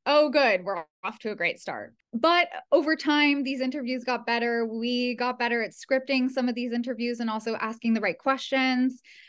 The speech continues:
And then I would kind of go into work mode and, and script each individual episode to kind of give an arc, a storyline.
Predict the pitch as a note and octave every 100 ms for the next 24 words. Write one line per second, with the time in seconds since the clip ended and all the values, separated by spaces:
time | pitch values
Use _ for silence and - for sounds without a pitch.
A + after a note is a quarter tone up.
0 | - A#3 A3+ B3 B3 B3 A#3+ A#3 A3+ B3
1 | B3 A#3+ B3+ A#3 A3+ G#3+ _ _ _ G#3+
2 | A#3 A#3 A#3 A#3 A3+ A3+ A#3 A3+ A3+ A#3
3 | G#3+ G#3 G#3 G3+ G3+ G3 G3 A3+ A3 G#3+
4 | A3 G#3+ G#3 G3+ G3 F#3+ F3 G#3 G3+ -
5 | - A#3+ A#3 - - _ A3+ A3+ A#3 -
6 | A3 F#3+ G3 G3+ F3+ F3 F3 _ - _
7 | - D4 D#4 C#4 C4+ B3 A#3 B3 A#3+ A3+
8 | G#3 - A#3+ A#3 A#3 G#3+ - G#3+ G#3 F#3+
9 | F#3 - F#3 G3 E3+ D#3 - - -